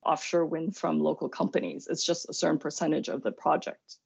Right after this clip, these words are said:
has to have some local s-, supplies and components. But this, I mean, the, but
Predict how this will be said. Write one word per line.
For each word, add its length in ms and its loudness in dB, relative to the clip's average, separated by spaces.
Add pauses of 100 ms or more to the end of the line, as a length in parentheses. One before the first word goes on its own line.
(160)
has 320 2
to 400 2
have 220 2
some 200 2
local 300 2
s-, 180 -6
supplies 480 0
and 100 -8
components. 600 -8 (140)
But 180 4
this, 140 2
I 100 6
mean, 160 8
the, 240 4
but 200 4